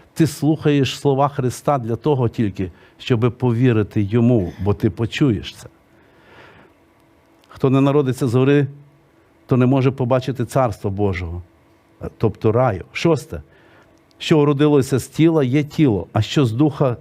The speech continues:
дух». Сьоме. «Вам необхідно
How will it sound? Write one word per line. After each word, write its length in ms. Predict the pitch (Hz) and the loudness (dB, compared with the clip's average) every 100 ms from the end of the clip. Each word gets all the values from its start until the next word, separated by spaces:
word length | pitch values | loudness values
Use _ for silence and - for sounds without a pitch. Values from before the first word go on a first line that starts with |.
| 104 | -4
дух». 480 | 107 143 - - - _ _ _ _ _ _ _ _ _ _ - | 0 0 0 -12 -20 _ _ _ _ _ _ _ _ _ _ -8
Сьоме. 400 | - 185 131 90 - _ _ _ _ _ | 0 2 0 -4 -14 _ _ _ _ _
«Вам 440 | 107 151 202 190 | 0 2 4 2
необхідно 1040 | 185 190 190 - - - 220 151 131 107 92 | 4 4 2 -2 -4 2 4 4 2 0 -4